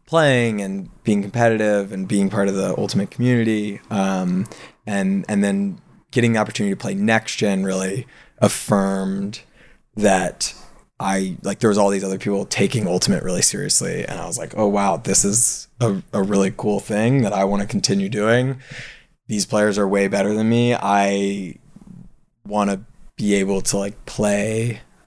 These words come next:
on, at this level." Um, and so that was a, a big turning point for me to be like, "I'm gonna actually take this seriously and commit to trying to get better and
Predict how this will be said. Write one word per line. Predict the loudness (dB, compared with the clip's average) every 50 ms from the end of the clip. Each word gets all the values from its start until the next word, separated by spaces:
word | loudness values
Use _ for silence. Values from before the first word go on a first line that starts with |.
| _ -6
on, | -4 -2 0 0 -2 -2
at | -2 -2 -2 -2
this | 0 0 0 0 0
level." | 0 -2 -2 -2 2 2 2 4 2 0 -2 -6 -8 -6
Um, | -2 0 0 0 0 -2 -2 -2 -4 -4 -6 -10 -14 -20 -20 -20 -20 -20 -20 -20 -20 _ _ _ _ -8 -4
and | -2 -2 0
so | 0 0 0
that | 0 2 0 2 2 2 0
was | -2 -4 -4
a, | -6 -8 -6 -2
a | -2 0
big | 2 2 0 0 -2 -4
turning | -4 -2 0 0 0 0 -2
point | -2 -2 -4 -4 -2 -2
for | -2 0
me | 0 0 0 0
to | -2 -2 -2
be | 0 0 2
like, | 2 2 0 -2 -2
"I'm | 0 0 0 0 0 -2 -2 -2
gonna | -2 -2 -2 -2 0 0
actually | 0 0 0 0 0 0 0 0 0
take | 0 0 -2 -2 -2
this | -4 -4 0
seriously | 2 4 4 4 4 2 2 4 6 6 6 4 2
and | 0 -2 -4 -2 -2 -2 -2 -2 -4 -6 -10 -14 -16 -18 -16 -16 -16 -16 -18 -20 -20 _ _ _ _ _ _ _ _ _ -10
commit | -4 -2 0 0 2 0 0 -2 -2
to | -4 -2
trying | 0 0 0 0 0
to | -2
get | -4 -6 -2
better | 0 0 2 2 2 2 0
and | -2 -2 -4 -6 -8